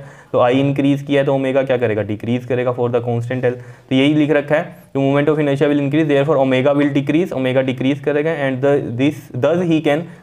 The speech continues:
land safely, क्योंकि turn होगा नहीं अब तो ईजीली land करेगा। क्या इतनी बात clear है, बताओ, समझ में आ गई होगी कहानी, ठीक।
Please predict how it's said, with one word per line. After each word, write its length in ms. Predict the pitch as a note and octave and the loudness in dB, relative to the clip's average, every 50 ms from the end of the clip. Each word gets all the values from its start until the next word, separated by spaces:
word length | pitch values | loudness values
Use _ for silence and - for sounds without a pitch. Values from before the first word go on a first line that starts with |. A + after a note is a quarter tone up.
| - A#2+ | -4 0
land 300 | A#2+ B2 B2 C3 C3 B2+ | 0 2 2 0 0 0
safely, 320 | C3 A#2+ A#2 A#2+ C3 C3 | -2 -2 0 0 -2 -2
क्योंकि 200 | C3+ C3+ C3+ C#3+ | -2 -2 -2 -2
turn 240 | C#3 D3 C#3+ C#3+ D3 | 0 0 0 0 2
होगा 280 | C#3 C#3+ C#3+ C#3+ D3 | 2 2 2 2 0
नहीं 100 | D3 D3 | 0 -2
अब 80 | C#3+ C#3+ | -2 -4
तो 60 | C#3+ C#3 | -2 -2
ईजीली 360 | B2+ B2+ A#2+ A#2+ B2 C3 D3 | -2 0 0 0 -2 -2 -2
land 260 | C#3+ A#2+ A2 G#2+ G#2+ | -2 -2 -2 -4 -4
करेगा। 300 | A2+ G2+ G#2 G2 G2 G#2 | -4 -4 -4 -6 -6 -6
क्या 160 | G#2+ - B2+ | -4 -4 -4
इतनी 140 | A#2+ C3 C3+ | -2 -2 -2
बात 220 | C3 C3 B2+ B2+ C3 | 0 0 -2 -2 -4
clear 240 | - B2+ B2 B2 A#2+ | -4 -2 -2 0 -2
है, 60 | A#2 | -2
बताओ, 180 | A#2+ A#2+ A#2 A#2 | -2 -2 -4 -4
समझ 220 | B2 C3 B2+ B2 | -4 -2 -2 -2
में 100 | B2+ B2 | -2 -2
आ 80 | A#2+ A#2+ | -2 0
गई 120 | A#2 C3 B2+ | 0 0 0
होगी 220 | B2 A#2 A#2+ A#2+ | -2 -2 -2 -2
कहानी, 260 | A#2+ A#2 A#2 A#2 A#2+ - - | -2 -2 -2 -2 -4 -4 -4
ठीक। 220 | - D#3+ - - | -4 -4 -4 -6